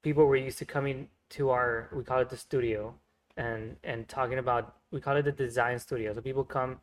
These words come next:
the idea is there, people show up and design their system, and this is what we, you know, look at the R O I and how, ma-, how their payments are gonna look and all that.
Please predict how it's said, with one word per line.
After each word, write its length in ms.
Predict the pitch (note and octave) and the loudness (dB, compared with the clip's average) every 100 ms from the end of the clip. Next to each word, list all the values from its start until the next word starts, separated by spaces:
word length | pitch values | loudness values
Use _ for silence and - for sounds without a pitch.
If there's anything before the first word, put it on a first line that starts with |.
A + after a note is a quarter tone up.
| _ _ - | _ _ 0
the 80 | C3+ | 2
idea 240 | C#3 F3 | 6 6
is 100 | D3 | 6
there, 160 | C#3 C#3 | 6 6
people 260 | C#3+ C#3+ | 2 -4
show 260 | C#3 D3+ C3+ | -2 2 6
up 320 | C3 C3 - _ _ - | 6 4 -4 _ _ -8
and 140 | B2+ | -2
design 340 | B2+ A#2+ B2 C3 | 0 0 0 -2
their 120 | C#3 | -4
system, 540 | - B2 - B2 A#2+ | -4 -4 -2 -2 -2
and 180 | A2+ A2+ | -6 -6
this 160 | A2+ B2+ | -10 -6
is 80 | |
what 160 | B2+ B2+ | -2 -2
we, 180 | B2 A#2+ _ _ _ _ | -2 -8 _ _ _ _
you 80 | A#2+ | -2
know, 60 | A#2+ | 2
look 180 | A#2+ | 2
at 140 | C3 B2+ | 2 0
the 120 | B2+ | 0
R 260 | B2 B2 A#2+ | 2 0 0
O 100 | A2+ | -2
I 320 | G#2+ G#2+ G#2+ | -4 -6 -8
and 100 | G#2 | -8
how, 160 | A2+ A#2 | -8 -6
ma-, 140 | B2 - | -8 -6
how 200 | A#2+ A#2 | -4 -2
their 160 | B2 A#2 | -2 -2
payments 360 | B2+ A#2 A2+ | -4 -6 -6
are 80 | A#2+ | -6
gonna 180 | A2+ A2+ | -6 -6
look 340 | A2 G#2+ A2 | -6 -6 -8
and 120 | A#2 | -8
all 80 | A2 | -6
that. 180 | A#2 | -6